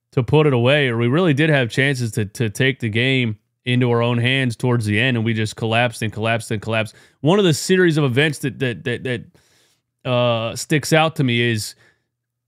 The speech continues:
we're down by four. With, pff, what, three minutes left. Kelly Oubre's at the free throw line.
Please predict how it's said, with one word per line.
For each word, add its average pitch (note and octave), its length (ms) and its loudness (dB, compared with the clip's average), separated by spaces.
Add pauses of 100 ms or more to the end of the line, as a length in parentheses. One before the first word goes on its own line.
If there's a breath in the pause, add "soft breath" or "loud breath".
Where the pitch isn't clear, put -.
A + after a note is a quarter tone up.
(240)
we're C#3+ 160 4
down F3+ 420 2
by C3 160 2
four. D#3 680 0 (1200)
With, B2+ 400 0 (520)
pff, - 300 -8
what, C#3+ 280 -2
three G#3 380 0
minutes D#3 400 2
left. F#2+ 460 -6 (960)
Kelly G3+ 400 4
Oubre's F3+ 420 4
at D3 160 0
the A#2+ 100 0
free D3 340 2
throw A2 300 -2
line. F#2+ 320 -8